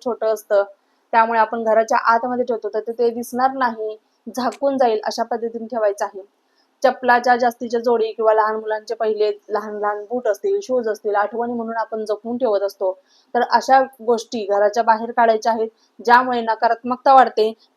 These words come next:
ज्यामुळे वाईट शक्ती आपल्या घरामध्ये सहज येतात.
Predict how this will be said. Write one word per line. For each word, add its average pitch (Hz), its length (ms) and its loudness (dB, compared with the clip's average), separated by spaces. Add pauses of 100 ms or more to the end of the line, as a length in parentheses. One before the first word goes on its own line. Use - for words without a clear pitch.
ज्यामुळे 240 360 4
वाईट 226 300 2
शक्ती - 420 -8
आपल्या 226 260 0
घरामध्ये 226 340 -2
सहज 277 500 8
येतात. 214 300 2